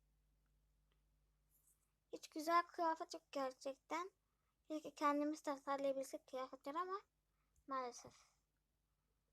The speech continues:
Hmm. Ne yapalım?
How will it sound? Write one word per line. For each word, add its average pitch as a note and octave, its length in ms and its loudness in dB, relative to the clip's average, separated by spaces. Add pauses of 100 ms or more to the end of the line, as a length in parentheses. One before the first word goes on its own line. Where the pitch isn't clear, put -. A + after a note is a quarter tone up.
(760)
Hmm. C4 460 -16 (3250)
Ne F4 120 -6
yapalım? E4 580 -4